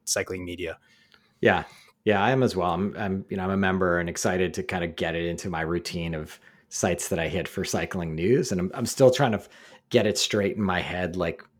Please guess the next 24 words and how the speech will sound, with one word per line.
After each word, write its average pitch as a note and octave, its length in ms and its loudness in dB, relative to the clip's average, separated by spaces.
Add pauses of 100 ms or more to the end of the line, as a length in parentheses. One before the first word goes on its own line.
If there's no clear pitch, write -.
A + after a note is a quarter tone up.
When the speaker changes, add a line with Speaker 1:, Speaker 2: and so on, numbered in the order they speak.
(160)
Speaker 2:
where, G2 460 0
why F#2+ 440 2
and F2+ 240 -2
what F2 180 2
I'm F2 140 -4
going F2 360 -2
for B2+ 360 4
there. B2+ 220 6
Is G2 140 2
it E2+ 240 -2 (420)
long F#2+ 240 0
form F2 300 -4
media? G2+ 380 2
Is E2+ 120 0
it - 80 -14
the - 80 -8
podcast, F2+ 600 -4
et F2+ 100 -10
cetera? G2 440 0
But, F#2 280 0 (420)
you F#2 80 -2
know, E2 60 -2
super F#2 280 -4
excited E2 480 -4